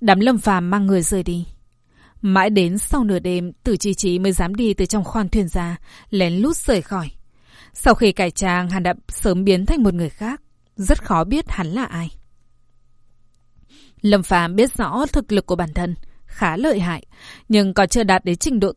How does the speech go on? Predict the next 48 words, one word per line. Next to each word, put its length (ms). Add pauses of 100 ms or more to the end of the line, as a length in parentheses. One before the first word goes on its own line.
tung 180
hoành 200
chân 220
chính, 320 (300)
cần 200
tiếp 240
tục 200
tu 140
luyện. 220 (500)
Hắn 180
đã 100
lập 160
xong 300
kế 160
hoạch 240
tu 140
luyện, 220 (440)
phải 320
tu 180
luyện 220
Diệu 200
Nhật 260
Tam 180
Tuyệt 220
đến 140
mức 140
hoàn 220
hảo, 300 (400)
tăng 160
tu 180
vi 240
lên 220
tới 160
Tây 200
Tùy 180
tầng 200
ba, 260 (380)
rèn 240
luyện 320
Đệ 220
Tam 160
Cốt, 240 (340)
tiếp 140
đó 360
tìm 200
kiếm 280
bí 180
pháp, 300